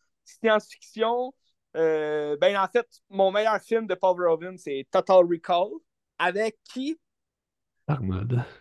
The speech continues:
Speaker 1: Arnold.
Speaker 2: Ah, pas avec, euh, Colin Farrell, c'est ça ?
Speaker 1: <laughs> Ben, t'es, t'es pas si mal, là, le, l'espèce de remake qu'ils ont fait, mais c'était pas mon Total Recall.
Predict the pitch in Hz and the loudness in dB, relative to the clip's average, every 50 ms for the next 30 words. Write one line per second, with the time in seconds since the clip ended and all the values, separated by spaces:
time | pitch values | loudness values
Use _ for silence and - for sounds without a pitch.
0 | _ _ - - 180 180 185 185 220 233 240 240 233 220 196 170 160 143 - - | _ _ -8 -4 -4 -4 -4 -2 2 6 6 6 6 6 2 0 -4 -12 -12 -12
1 | - - - 127 120 120 - 139 127 113 117 117 117 - - 113 107 104 - 123 | -16 -6 0 0 0 2 4 4 4 6 4 2 2 2 2 2 2 2 0 0
2 | 120 117 113 - - 120 117 127 139 147 151 127 104 - - - - 160 - - | 0 -2 -2 -2 -2 -2 -2 -2 -2 -4 -4 -6 -8 -10 -10 -10 -10 -10 -10 -12
3 | - - 269 262 226 208 190 170 170 170 160 165 175 _ - - - - _ _ | -6 0 0 0 0 0 -2 -2 0 0 -2 -2 -4 _ -20 -20 -20 -20 _ _
4 | _ - 185 220 233 233 214 196 185 - 262 247 226 - - - 285 - 440 427 | _ 2 4 6 8 8 8 6 6 4 2 2 2 2 -6 -8 -8 -6 -6 -10
5 | - - - - 233 196 180 135 139 156 175 185 185 185 180 175 160 147 143 135 | -10 -12 -10 -8 -6 -4 -4 -2 0 -2 0 2 0 0 4 4 2 2 0 -6
6 | 139 143 _ _ _ _ - 143 262 254 240 - 240 240 226 214 202 196 196 208 | -12 -16 _ _ _ _ -2 2 2 2 2 2 -2 0 2 2 0 -2 -2 -8
7 | 208 190 185 185 202 202 - 190 170 156 - - 156 196 170 151 147 - - - | -12 -10 -10 -10 -12 -10 -8 -8 -8 -6 -6 -8 -8 -8 -8 -10 -10 -12 -14 -20
8 | - - - - - 175 170 - 220 214 208 202 185 170 160 156 - - 143 - | -20 -12 -2 0 0 0 4 6 6 6 6 4 4 0 -2 -2 -2 -6 -6 -4
9 | 151 139 139 131 135 135 - - 110 - 190 190 | -4 -4 -4 -6 -10 -14 -10 -10 -10 -8 -8 -8